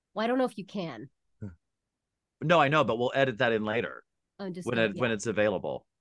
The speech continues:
Speaker 1: Yeah.
Speaker 2: No? All right,
Speaker 1: Tubi.
Speaker 2: moving on.
Speaker 1: Watch it on Peacock.
Speaker 2: Well, <laughs>
Speaker 1: We'll just do pickups of all the streaming
Speaker 2: Uh-huh.
Speaker 1: networks that are out
Speaker 2: Watch
Speaker 1: in
Speaker 2: it
Speaker 1: this
Speaker 2: on
Speaker 1: network.
Speaker 2: Netflix now.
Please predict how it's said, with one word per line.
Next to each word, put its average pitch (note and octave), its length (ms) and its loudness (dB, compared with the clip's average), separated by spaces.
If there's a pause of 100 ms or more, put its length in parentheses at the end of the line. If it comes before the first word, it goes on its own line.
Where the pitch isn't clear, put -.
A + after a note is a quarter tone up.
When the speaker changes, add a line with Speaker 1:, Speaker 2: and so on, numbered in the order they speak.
(200)
Speaker 1:
Yeah. A2+ 80 -8
Speaker 2:
No? B2 280 -2
All - 120 -4
right, A4+ 100 4
Speaker 1:
Tubi. E4+ 60 4
Speaker 2:
moving A3 200 -4
on. - 160 -16
Speaker 1:
Watch B3+ 260 -2
it F4 60 2
on F#4 120 4
Peacock. F#4 560 -2 (340)
Speaker 2:
Well, D3 260 4 (100)
<laughs> - 120 0 (1900)
Speaker 1:
We'll A#3 140 -4
just D4+ 240 0
do D#4 140 6
pickups A#3 400 -2
of G3 100 -4
all F#3+ 180 0
the F#3+ 100 -4
streaming F3+ 420 -4
Speaker 2:
Uh-huh. D#3 120 0
Speaker 1:
networks D3 440 4
that G3 100 -4
are F3+ 140 -4
out F3 120 0
Speaker 2:
Watch G#3 200 4
Speaker 1:
in A3+ 40 4
Speaker 2:
it - 40 6
Speaker 1:
this F3 80 8
Speaker 2:
on D#3+ 120 6
Speaker 1:
network. - 260 -8
Speaker 2:
Netflix G2+ 640 0
now. G#2+ 460 2